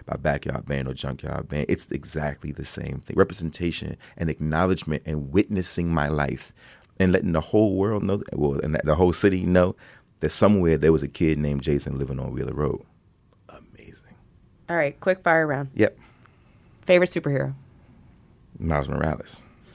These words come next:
Speaker 2: If you could have any superpower, what would it be?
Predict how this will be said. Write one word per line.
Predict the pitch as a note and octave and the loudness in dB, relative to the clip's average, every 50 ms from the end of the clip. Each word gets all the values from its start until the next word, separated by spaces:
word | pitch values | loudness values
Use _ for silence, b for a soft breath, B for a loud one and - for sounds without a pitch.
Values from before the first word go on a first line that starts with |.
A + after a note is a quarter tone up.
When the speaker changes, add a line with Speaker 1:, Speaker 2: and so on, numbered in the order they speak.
| b b b b b b b b b b b b - - B B B B B B B B B B B B B B B - | b b b b b b b b b b b b -20 -20 B B B B B B B B B B B B B B B 2
Speaker 2:
If | - A3 A#3+ - | 4 4 4 4
you | B3 B3 | -2 -2
could | B3 B3 A3 | -2 0 0
have | G#3+ G3+ G3 F#3 | 2 2 2 2
any | F3 F3 F3 E3+ | 2 0 0 -2
superpower, | - - F3 E3 D#3+ F3+ D#3+ D#3 D3+ D3+ | -2 -6 -8 -8 -4 -2 0 0 0 0
what | D3 C#3+ C3+ | 0 -2 -2
would | C#3 C#3 | -2 -6
it | C3+ - | -8 -8
be? | - - - | -12 -14 -16